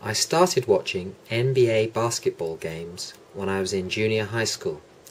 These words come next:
after I read a famous comic about basketball. The speed and agility of N B A players is incredible. They jump so high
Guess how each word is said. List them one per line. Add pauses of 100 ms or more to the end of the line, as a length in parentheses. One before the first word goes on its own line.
(400)
after
I
read
a
famous
comic (100)
about (360)
basketball. (1200)
The
speed
and
agility
of
N
B
A
players
is
incredible. (960)
They
jump
so
high